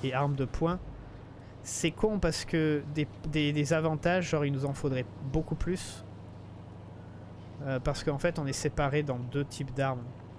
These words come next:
Donc, euh, c'est, c'est très, très embêtant. Euh, donc, on peut pas vraiment. Donc,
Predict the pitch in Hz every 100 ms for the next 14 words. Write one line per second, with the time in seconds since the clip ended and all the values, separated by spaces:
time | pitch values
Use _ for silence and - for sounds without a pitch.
0 | - - - - - - - - - -
1 | - 127 120 117 123 117 117 113 113 110
2 | - 120 123 - 151 - 139 127 123 117
3 | 120 120 _ _ _ _ _ - 269 285
4 | 302 254 - - - - - - - -
5 | - - - 131 123 117 113 110 135 143
6 | 147 151 151 - - 175 156 143 139 135
7 | 131 131 - - - - - - - -
8 | - - - - - - - - - -
9 | - - - - 131